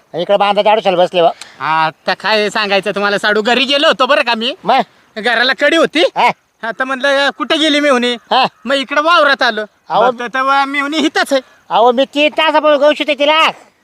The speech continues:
Speaker 2: तीन तास बस.
Speaker 1: हा, हा.
Speaker 2: मला तर आता अर्धा तास झाला येऊन.
Speaker 1: मी
Speaker 2: आणि
Speaker 1: म्हटलं
Speaker 2: तुम्ही
Speaker 1: पुलावरच्या रानात गेली केव्हाची.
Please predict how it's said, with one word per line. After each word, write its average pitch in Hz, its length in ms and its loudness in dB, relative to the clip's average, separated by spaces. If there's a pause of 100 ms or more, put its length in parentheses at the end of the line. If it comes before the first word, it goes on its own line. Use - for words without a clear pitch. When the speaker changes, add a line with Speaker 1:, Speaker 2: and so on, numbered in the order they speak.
(760)
Speaker 2:
तीन 302 160 -6
तास 349 260 0
बस. 294 140 0 (140)
Speaker 1:
हा, 285 200 2
हा. 247 520 0
Speaker 2:
मला 226 320 -2
तर - 120 -4
आता 254 340 0
अर्धा 247 200 0
तास 240 220 -2
झाला 202 220 -2
येऊन. 170 180 -8
Speaker 1:
मी 240 80 0
Speaker 2:
आणि 320 100 4
Speaker 1:
म्हटलं 330 220 4
Speaker 2:
तुम्ही - 60 0
Speaker 1:
पुलावरच्या 320 340 2
रानात 302 260 2
गेली 330 260 0
केव्हाची. 320 580 0